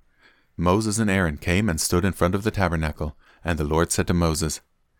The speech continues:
"Get away from all these people so that I can instantly destroy them." But Moses and Aaron fell face down on the ground, and Moses said to Aaron, "Quick, take an incense burner and place burning coals on it from the altar. Lay incense on it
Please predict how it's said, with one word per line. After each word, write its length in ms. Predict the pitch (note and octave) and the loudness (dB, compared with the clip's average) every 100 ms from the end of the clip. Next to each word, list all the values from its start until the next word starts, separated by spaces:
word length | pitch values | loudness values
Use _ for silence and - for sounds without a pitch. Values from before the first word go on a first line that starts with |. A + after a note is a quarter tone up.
| _ _ _ _ - | _ _ _ _ 2
"Get 160 | G2 | 4
away 260 | A2+ A#2 G2 | 6 6 6
from 220 | - E2 | 2 2
all 160 | F2+ A2 | 4 4
these 180 | A#2+ | 2
people 400 | - B2 G2 D#2 | 2 0 0 -2
so 180 | D#2+ F#2 | -2 0
that 140 | E2 E2+ | 0 2
I 120 | G2 | 0
can 180 | G2 E2+ | 0 -4
instantly 560 | - C3+ - B2+ A#2 | -2 -2 0 -2 0
destroy 400 | A#2 A2+ - G#2+ | 0 0 0 2
them." 240 | F2 D#2 C#2+ _ _ _ _ _ _ _ _ _ - | 2 -2 -6 _ _ _ _ _ _ _ _ _ -8
But 180 | D#2 E2 | -6 -2
Moses 400 | F2 G2 G#2 F#2 | 0 0 0 -2
and 120 | C#2 | -2
Aaron 260 | E2+ E2+ | 0 0
fell 240 | D#2 F2+ E2 | -2 -2 -2
face 340 | - G2 G2+ | 0 0 2
down 260 | - F2+ F#2 | 0 0 0
on 80 | F#2 | 0
the 60 | |
ground, 400 | F2+ F2+ D#2+ D2+ - _ _ - - | 0 2 0 -2 -10 _ _ -20 -8
and 120 | E2 | 0
Moses 340 | E2 F2 F2 | 2 2 2
said 180 | - F2+ | 0 -2
to 140 | - | -2
Aaron, 300 | F2+ E2+ D2 - _ _ _ _ _ | 0 0 -2 -8 _ _ _ _ _
"Quick, 380 | - F#3+ - - - - - | 2 4 4 -4 -20 -20 -2
take 220 | C#3+ D3 | 2 2
an 100 | D#3+ | 2
incense 400 | F3+ E3+ E3+ C#3 | 2 2 2 0
burner 300 | B2 A2 F#2 | 2 2 2
and 120 | F2+ | 0
place 220 | D3+ D#3 | 0 0
burning 400 | - D#3 E3+ F3 | 2 4 4 2
coals 320 | C#3+ F3+ F3+ C3 | 0 2 4 2
on 120 | A#2+ | -2
it 100 | G2 | -4
from 180 | C3+ C#3 | -2 2
the 120 | D3+ | 4
altar. 400 | E3 D#3 F#2 - _ _ - - - | 4 2 0 -4 _ _ -20 -14 2
Lay 180 | C3 | 4
incense 480 | D#3 F3+ F3+ D#3 A2+ | 4 4 2 2 2
on 160 | G#2 | 0
it 100 | F2 | 0